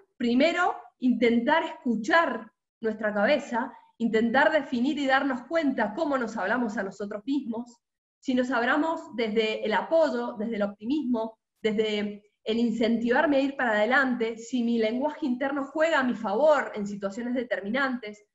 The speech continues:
o si me tira para abajo, si me hunde. Y es un entrenamiento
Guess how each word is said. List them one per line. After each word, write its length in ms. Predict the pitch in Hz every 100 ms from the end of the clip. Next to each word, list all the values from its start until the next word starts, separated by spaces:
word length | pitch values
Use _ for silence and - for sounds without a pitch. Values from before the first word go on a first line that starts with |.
| _
o 60 | -
si 140 | -
me 120 | 247 208
tira 260 | 269 294
para 140 | 208 185
abajo, 680 | 233 311 - 233 233 - _ _
si 140 | _ 220
me 120 | 214
hunde. 720 | 247 294 254 214 220 254 _ _ _ _ _ _
Y 160 | 233 277
es 120 | 359 - - _
un 160 | - 330
entrenamiento 880 | 339 311 262 240 254 285 339 330